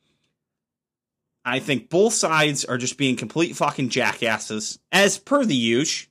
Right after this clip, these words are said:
per the usual. Nothing fucking new there. So,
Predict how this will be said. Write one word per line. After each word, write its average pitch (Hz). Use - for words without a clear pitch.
per 247
the 170
usual. 127
Nothing 196
fucking 147
new 139
there. 151
So, 90